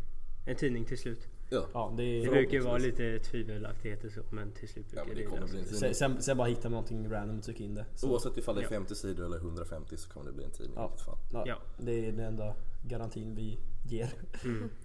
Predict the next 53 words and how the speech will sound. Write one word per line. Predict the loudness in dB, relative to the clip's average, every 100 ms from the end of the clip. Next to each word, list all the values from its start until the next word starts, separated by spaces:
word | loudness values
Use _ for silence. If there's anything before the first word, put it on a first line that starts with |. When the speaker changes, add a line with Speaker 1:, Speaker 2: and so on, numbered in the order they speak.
| -4
Speaker 2:
Ifall | 0 4 4
vi |
inte | 4
får, | 2 0 0 -2
if-, | -4 -4 -6 -6
det | -6
kan | -4 -4
ju |
bli | -2 -2
så |
att | -2
vi | -2
inte | -2
får | -2
några | -2
sponsorpengar. | -2 -2 -4 -4 -6 -6 -4 -4 -4 -6 -6 -6 -6 -8 -8
Speaker 1:
Här | -6
då. | -6 -6 -8 -4
Speaker 2:
Det | 0 2
är | 2
ju | -2 -4 -6 -8 -10 -12
segt, | -10 -10 -10 -6
Speaker 3:
Ja, | -4
det, | -2
Speaker 2:
ifall | 0
det | -2
skulle | 0 0
hända. | 2 2
Speaker 3:
det | 2 4
får | 4
ni | 2
göra | 2
sponsorlösa. | 0 -2 -2 -2 -2 -2 -2 -2 -2
Speaker 1:
Ja, | -2
vi |
Speaker 2:
Jag | 0
har | 0
Speaker 1:
kör |
ju | 0
Speaker 2:
ingen | 0
aning. | -2
Speaker 1:
kåren | -2 -2
cash. | 0 0 0 0 0 0
Speaker 3:
Ja, | -2 -2 -4
Speaker 1:
Så | -2
Speaker 3:
paraffin. | 0 2 2 2 0 0
Speaker 2:
<laughs> | 0
Sant. | 0 0 0 0 -2 -4 -4 -4 -6
Speaker 3:
Joppe | 0 2 4 4
löste | 4 2 0 0 0 0 -2 -2 -2 -2 -2 -4 -6 -4 -4 -4
sparbi-, | -4 0 2 2 2 0 -2 -2 -2
sparkapital | 2 2 2 -2 -4 -2 -4
på, | -2